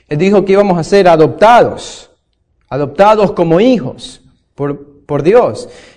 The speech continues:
Eh, Juan en su primera carta dice que cuando Cristo regrese seremos como Él, porque le veremos tal como Él es.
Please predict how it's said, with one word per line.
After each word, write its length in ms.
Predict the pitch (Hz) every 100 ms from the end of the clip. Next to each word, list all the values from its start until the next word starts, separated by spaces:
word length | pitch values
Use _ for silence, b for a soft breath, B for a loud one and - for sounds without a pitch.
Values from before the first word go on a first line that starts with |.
| -
Eh, 280 | 139 143 151
Juan 440 | - 202 254 220
en 180 | 170 160
su 160 | 175 151
primera 420 | 156 190 214 165
carta 800 | 214 240 160 175 180 - - _
dice 580 | 170 196 196 175 165 160
que 440 | 165 165 170 180 -
cuando 520 | 160 156 151 151 -
Cristo 400 | - 240 - 190
regrese 680 | 180 160 180 240 240 180 175
seremos 440 | - 175 220 196
como 260 | - 170 156
Él, 560 | 240 160 104 - - _
porque 240 | 156 160 156
le 160 | 156
veremos 500 | 156 156 233 214 -
tal 220 | 202 208
como 240 | 202 175 180
Él 160 | 190
es. 500 | 226 143 - - _